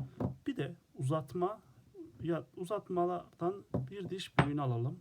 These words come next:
Üç bölü dördünü alalım. Yani biraz diş büyük. Çapına bakarsak büyük arkadaşlar. Daha büyük bir uzatma aldım. Şimdi aynı şekilde ketende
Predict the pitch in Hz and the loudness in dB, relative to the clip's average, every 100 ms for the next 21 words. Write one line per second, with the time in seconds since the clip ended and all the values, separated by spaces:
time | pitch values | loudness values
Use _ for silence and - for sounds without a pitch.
0 | - 190 - - 160 156 151 135 147 135 | -12 -14 -10 -4 -2 0 0 2 2 2
1 | 117 127 175 175 151 143 165 165 151 165 | 0 -2 -6 -4 0 0 0 0 -2 -2
2 | 156 165 - - 139 120 - - 143 139 | -6 -8 -8 -4 -2 -2 -4 -6 -2 2
3 | 127 147 135 123 147 175 - 131 117 120 | 2 2 0 -2 -2 -6 -2 -2 0 -2
4 | 117 139 131 - 160 - _ - _ - | -6 -8 -10 -10 -14 -18 _ -20 _ -20
5 | _ _ 143 156 135 151 127 - 160 170 | _ _ 2 2 2 0 0 0 -4 -4
6 | _ _ 139 139 135 147 131 135 - - | _ _ -2 0 0 -2 -6 -6 -10 -18
7 | _ _ _ - - - - - - - | _ _ _ 6 8 8 4 -10 -14 -14
8 | - - - - - - - - 190 143 | -16 -18 -20 -20 -20 -20 -20 -6 -2 -2
9 | 120 208 233 208 160 131 123 131 170 - | 0 0 2 0 0 2 2 0 -6 -4
10 | 147 131 160 170 170 139 | -2 0 2 2 2 2